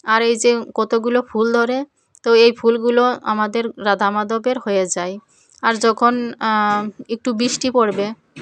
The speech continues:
বৃষ্টি যদি পড়ে, তারপর অনেক, আহ, ফুল ফুটবে তখন। আর দেখো আমার বা-, বেগুন গাছের অবস্থা, বেগুন গাছটা একদম আর বাঁচবে না, মারা যাবে। আর এখানে দেখো কত, আহ, এখনো মরিচ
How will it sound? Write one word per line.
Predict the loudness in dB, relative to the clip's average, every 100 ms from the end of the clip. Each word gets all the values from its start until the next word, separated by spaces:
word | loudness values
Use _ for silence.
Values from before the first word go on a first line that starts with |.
| -18 -20 _ _ _ _ -12
বৃষ্টি | 0 0 2 2 2 2 -2 0
যদি | 2 4 2 -2 -6 2
পড়ে, | 4 4 4
তারপর | 2 2 0 0
অনেক, | 0 0 0 -2
আহ, | -8 -8 -4 -4
ফুল | 0 2 2
ফুটবে | 2 0 0 -2
তখন। | -2 -4 0
আর | 0
দেখো | 2 -2 -2 -2
আমার | 0 -2
বা-, | 2 2 2
বেগুন | 2 2 2 -2
গাছের | -2 -2 0 0
অবস্থা, | 0 -2 -4 -4 -6 -6 -16 -20 _
বেগুন | -2 0 0 2
গাছটা | 2 2 2 2
একদম | 0 0 2
আর | 2 2
বাঁচবে | 2 2 -2 -2
না, | -2 -4 -6
মারা | -2 0 0
যাবে। | 0 0 0
আর | 0
এখানে | -2 -4 -6 -4
দেখো | -2 -2 -2 -2
কত, | -2 0 0 0 -2 _ -20 _ 0
আহ, | 2 4 2 2
এখনো | -2 0 0 2 2 2 -2 _ _ _ _ _ _ _ _ _ -2
মরিচ | 4 6 6 4